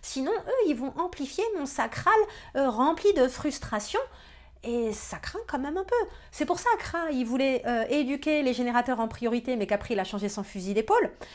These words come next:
Les générateurs, s'ils étaient satisfaits, ils créeraient une vibration collective quand même vachement cool. Et non pas une vibration potentiellement, majoritairement remplie de frustration.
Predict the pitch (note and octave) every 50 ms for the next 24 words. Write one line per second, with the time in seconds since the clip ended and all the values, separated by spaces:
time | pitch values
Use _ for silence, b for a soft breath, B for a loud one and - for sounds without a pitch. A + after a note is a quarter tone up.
0 | B B B - C#4+ D4+ D#4+ D#4+ D4+ B3 B3+ A#3 A#3 A3 A3+ A#3 - G4 A#4+ B4
1 | - - - - - - - E4+ D#4+ D4 D4+ D#4 D#4 - - C4 B3 C4 C#4 C4+
2 | - - - A#4 A#4+ A4+ G4 C#4+ C4+ C#4 C4+ - - - C4+ C4 B3 D#4+ G4+ A4+
3 | A4 F#4+ D4+ C#4 D4+ D#4 C4+ B3+ C4+ C4 - F4 E4 E4+ - B3 A3+ A#3+ - -
4 | A#4 B4 B4 - - D4+ C#4+ E4 F4+ D4+ G3 F3+ - D4 C#4+ C4 - - - D#4
5 | D#4+ D#4+ - - C5+ A4+ D#4 F#3 B B B B B B B B B B - C4
6 | C4+ C4+ B3+ C4 B3+ B3+ B3+ E4 F#4 A4 A4 A4 F#4 C#4 C#4+ C#4 C#4 C4 C#4 B3
7 | C4+ B3 B3 B3 - G4+ G#4+ G#4 - C#4+ C#4 B3+ B3+ - - A#3+ A#3+ B3+ D#4 G4
8 | G#4+ G#4 E4 A3+ B3 C4 C#4 C4+ C4+ A#3+ B3+ B3+ C4 - C4 A#3 A#3+ A#3 A#3+ C#4+
9 | F4 F4+ E4 G#3+ F#3 G3+ A#3+ C#4+ D4 C#4+ - E4+ F4 G4+ G4 C#4 C#4 D4+ D4 -
10 | - - D#4+ D4+ - - - E4 E4 - A4